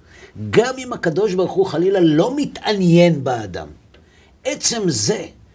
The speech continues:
שהבורא יודע מעשה בני אדם, היה כמעט בלתי אפשרי לחיות. תחשוב רגע שבכל מקום שאתה הולך,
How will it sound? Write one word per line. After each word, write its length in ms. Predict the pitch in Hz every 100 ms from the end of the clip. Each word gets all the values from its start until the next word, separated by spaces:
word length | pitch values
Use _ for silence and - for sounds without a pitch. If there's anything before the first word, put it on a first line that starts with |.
| _ _ -
שהבורא 580 | - 139 123 117 120
יודע 960 | 208 214 156 135 127 101 - 160 - 90 - _ _ _ _ _ _ _ _ -
מעשה 440 | 107 104 95 - 123
בני 340 | 95 107 98
אדם, 280 | 82 76 - - _ _ _ _ _ _ _ _ _ _ _ _ _ _ _ _ _ -
היה 140 | 113 165
כמעט 440 | - 139 - 160 - 87
בלתי 460 | 175 156 - 165 120
אפשרי 680 | - - - 98 127 165 - - _ _ _ _ _ _ _ _ _ _ _ _ _
לחיות. 560 | 107 - 381 403 - - _ _ _ _ _ _ _ _ _ _ _ _ _ _ -
תחשוב 380 | 160 - 247
רגע 220 | 147 113 107
שבכל 600 | 127 117 - - 240 220
מקום 340 | - 160 170
שאתה 260 | 165 - 135
הולך, 520 | 101 87 113 -